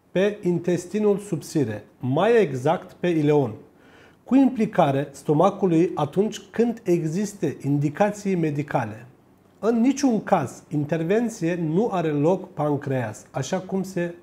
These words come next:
gândea mulți dintre voi. Patru. Altă întrebare pe care o primesc des. E o operație de micșorare de stomac, ceea care te scapă de diabetul de tip doi?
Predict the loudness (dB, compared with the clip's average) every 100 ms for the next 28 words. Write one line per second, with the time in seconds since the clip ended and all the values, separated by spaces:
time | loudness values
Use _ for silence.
0 | -2 -2 0 -2 -2 -6 -6 -6 -6 -6
1 | -4 -4 -4 -8 -12 _ _ _ _ _
2 | _ _ _ _ -20 -20 _ _ 2 2
3 | 2 -6 -8 -14 _ _ _ _ _ _
4 | 0 2 4 2 0 2 2 4 2 0
5 | -2 -6 -4 4 4 4 2 -2 -4 -2
6 | 0 0 -2 -4 -4 -6 -18 _ _ _
7 | 2 4 4 4 4 4 0 -2 0 0
8 | 0 0 0 2 2 2 -2 -2 0 0
9 | -2 -8 -20 _ -2 2 4 2 0 0
10 | 0 -2 -4 -6 -6 0 0 2 0 -2
11 | 0 0 2 0 0 -2 -2 -2 -6 -2
12 | 0 0